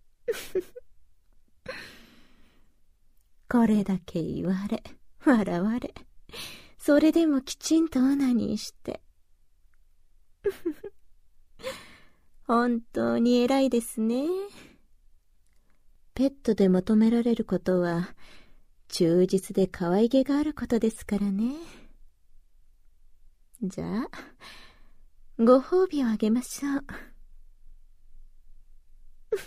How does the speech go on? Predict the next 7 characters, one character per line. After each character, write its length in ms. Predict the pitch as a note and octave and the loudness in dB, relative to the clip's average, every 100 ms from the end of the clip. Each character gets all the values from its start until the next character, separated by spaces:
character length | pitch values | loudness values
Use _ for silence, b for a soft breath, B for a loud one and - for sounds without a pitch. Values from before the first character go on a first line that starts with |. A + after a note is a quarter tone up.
| A#4+ - B4+ - - - - - - - - - B B B B B B - - | -6 -6 -8 -18 -20 -20 -20 -20 -20 -20 -20 -16 B B B B B B -20 -6
<laughs> 80 | A3 | -2
大 420 | E3+ E3+ G3+ C#4 | 0 0 0 0
丈 60 | G4+ - A#4+ G#4 | 0 2 2 2
夫 100 | D4+ | 2
で 160 | B3+ | 2
す 220 | B3 - G#3+ | 0 -4 -2
よ。 180 | A3 | 0